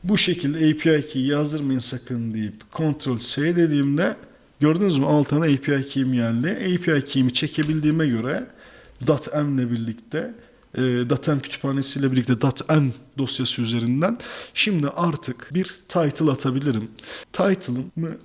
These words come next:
ilk başa bir arkadaşlar değişken içerisine koydum. Altına da S T ile subheader bunların hepsi kütüphanenin içerisinde geliyor ve bunları genişletebiliyoruz. Title dedim.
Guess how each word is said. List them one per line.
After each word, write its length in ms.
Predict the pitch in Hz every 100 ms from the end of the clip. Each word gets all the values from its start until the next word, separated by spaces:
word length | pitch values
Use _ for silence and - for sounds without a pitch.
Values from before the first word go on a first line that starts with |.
| - -
ilk 340 | 190 - -
başa 360 | 151 - 127 - - -
bir 360 | 156 165 165 -
arkadaşlar 640 | 143 139 143 143 131 156 123
değişken 340 | 135 127 156
içerisine 440 | 143 147 143 151 151
koydum. 560 | - 151 147 143 151 -
Altına 680 | 160 180 175 185 185 170 113
da 260 | 117 - - - 190
S 180 | - -
T 140 | 185
ile 240 | 165 147 135
subheader 840 | - - - 196 - - 113 113 -
bunların 320 | 165 175 185 180
hepsi 480 | - 214 - - 131 -
kütüphanenin 500 | - - 165 165 160
içerisinde 580 | - 151 - 147 139 123
geliyor 300 | 117 135 156
ve 100 | 135
bunları 240 | 139 143
genişletebiliyoruz. 800 | 147 135 131 127 - 123 110 -
Title 480 | - 156 147 127 107
dedim. 340 | 110 135 214